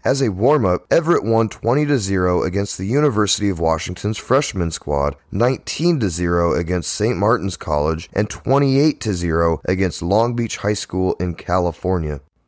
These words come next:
The Dalles High School, Oregon's high school champions, were their next opponent.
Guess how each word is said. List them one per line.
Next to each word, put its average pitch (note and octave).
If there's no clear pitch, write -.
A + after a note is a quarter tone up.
The G#2+
Dalles B2
High B2+
School, E2
Oregon's A#2+
high F2
school F2+
champions, E2+
were A2
their A2
next B2+
opponent. D2